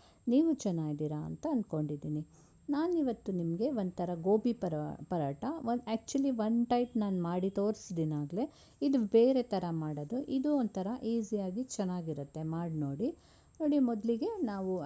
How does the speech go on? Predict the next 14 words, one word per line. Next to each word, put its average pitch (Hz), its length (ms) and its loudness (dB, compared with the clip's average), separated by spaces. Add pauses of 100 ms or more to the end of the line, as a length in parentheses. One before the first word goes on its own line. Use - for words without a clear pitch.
(120)
as 202 180 -2
usual, 226 540 0
ಆ, 156 500 -4
ಗೋಧಿ 185 300 2
ಹಿಟ್ಟನ್ನ, 170 440 -4 (680)
ಆ, 170 240 -4
ಕಲ್ಸ್ಕೊಂಡ್ಬಿಡೋಣ. 151 1080 -2
ಸ್ವಲ್ಪ 190 440 -4
ಉಪ್ಪು 165 340 -4
ಹಾಕ್ಕೊಂಡ್ಬಿಟ್ಟು, 160 760 -4 (100)
ಸ್ವಲ್ಪ 220 260 -2
ಸ್ವಲ್ಪನೇ 202 540 -4
ನೀರ್ 185 280 -2
ಹಾಕ್ಕೊಳ್ತಾ, 160 540 -4